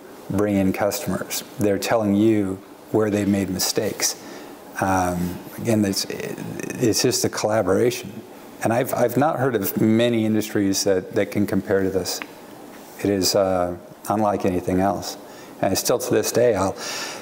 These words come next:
go out and have beers with some good friends, and they're always generous with, with, uh, information, as I try to be as well.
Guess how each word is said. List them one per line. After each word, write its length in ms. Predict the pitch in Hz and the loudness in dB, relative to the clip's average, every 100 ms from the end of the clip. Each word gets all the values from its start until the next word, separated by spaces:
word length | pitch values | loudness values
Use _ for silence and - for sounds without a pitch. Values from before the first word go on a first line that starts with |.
| - | -4
go 160 | 120 107 | 2 2
out 120 | 107 | 2
and 80 | 104 | 2
have 180 | 110 92 | 2 2
beers 280 | 101 104 110 | 2 4 2
with 100 | 101 | 2
some 160 | 104 | 2
good 200 | 95 95 | 2 0
friends, 560 | - 101 101 101 101 - - | 0 2 2 2 0 -6 -2
and 560 | 101 95 92 92 90 90 - - - - - - | 2 4 4 2 0 0 -2 -4 -10 -16 -16 -10
they're 320 | 107 104 - | -2 0 2
always 340 | - 104 101 95 | 2 2 2 2
generous 500 | 104 95 95 95 - | 2 4 2 2 0
with, 360 | 95 - - | 0 -2 -4
with, 300 | 101 95 - | -2 -2 -2
uh, 240 | - 92 95 | -2 0 2
information, 580 | 107 92 107 98 101 104 | 0 0 2 2 2 0
as 120 | 92 | 2
I 120 | 101 | 0
try 220 | 104 95 | 0 0
to 60 | 92 | 0
be 140 | 92 | 0
as 200 | 92 90 | 0 -2
well. 340 | 107 110 110 | -2 -2 -2